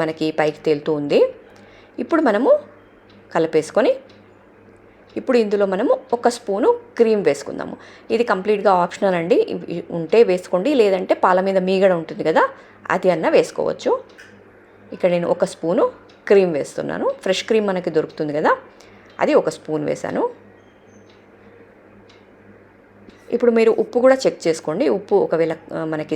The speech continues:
సరిపడకపోతే ఉప్పు కూడా యాడ్ చేసుకోండి. అలాగే ఇందులో ఒక స్పూను ధనియాల పొడి వేస్తున్నాను. ఇంకంతే అండి, ఇందులో మనం ఎలాంటి మసాలాలు కూడా నేను యాడ్ చేయలేదు కాబట్టి టేస్ట్ చాలా బాగుంటుంది. ఒక స్పూన్ ధనియాల పొడి వేసి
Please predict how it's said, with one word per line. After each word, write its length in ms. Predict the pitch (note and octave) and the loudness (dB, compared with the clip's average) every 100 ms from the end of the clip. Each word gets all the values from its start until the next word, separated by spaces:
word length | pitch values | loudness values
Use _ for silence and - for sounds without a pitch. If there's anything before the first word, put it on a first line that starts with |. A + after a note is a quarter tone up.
| D#3 | 0
సరిపడకపోతే 640 | D#3 E3 F3 F3 D3+ - C5 - - - - - | 0 2 0 -2 0 0 0 -6 -20 -20 -20 -16
ఉప్పు 120 | D#3+ D#3+ | -4 0
కూడా 120 | F3 B3+ | 2 2
యాడ్ 160 | C#3+ - | -2 -4
చేసుకోండి. 420 | E3 - - - - F3 | -12 -10 -12 -12 -10 -8
అలాగే 260 | D3+ F3+ A3+ | -4 -2 -2
ఇందులో 220 | F3+ A3+ A#4+ - - - F#3+ | 0 0 0 -4 -20 -10 -4
ఒక 160 | G3 A#3 | 0 0
స్పూను 320 | - F3+ F3+ D4+ - - D3 | 0 -2 2 2 0 -8 -2
ధనియాల 300 | E3+ F3 E3 F3 | 0 2 2 0
పొడి 140 | D#3 C#3 | 0 0
వేస్తున్నాను. 440 | C#3 - C#3+ G3+ C5+ - - _ - - - - - | -4 -8 -6 -2 -4 -6 -20 _ -20 -20 -20 -16 -10
ఇంకంతే 320 | F#3+ F#3+ F3+ F#3+ | -4 -2 0 -2
అండి, 120 | F3 G3 | -2 -4
ఇందులో 180 | F3 F#3+ F3+ | -2 -2 -2
మనం 160 | E3+ E3 D#3 | -4 -2 -2
ఎలాంటి 380 | E3+ F3 F3 F3 D#3 | 0 0 -2 -4 -4
మసాలాలు 420 | D#3 F3+ F3+ F3 | 0 2 2 0
కూడా 120 | F3+ E3+ | -2 -2
నేను 140 | E3 D3+ | -4 -4
యాడ్ 160 | D#3 D#3+ | -4 -4
చేయలేదు 300 | E3+ D#3 D#3 D#3 | -4 -2 -4 -6
కాబట్టి 340 | C#3+ D#3 - G#4+ - - - - - - | -8 -2 0 0 -6 -20 -20 -20 -8 -4
టేస్ట్ 280 | E3+ - F#3 | -2 -4 -10
చాలా 240 | - C3+ F3 E3+ | -6 -2 0 0
బాగుంటుంది. 500 | C#3+ C#3+ C#3 C#3 C4+ A4 - - - | -4 -6 -8 -4 -4 -4 -14 -20 -20
ఒక 120 | - - | -16 -12
స్పూన్ 220 | - D#3+ | -8 -6
ధనియాల 260 | D3+ D3+ D3+ | -4 -4 -6
పొడి 120 | D3+ D#3 | -4 -2
వేసి 140 | F3+ | -2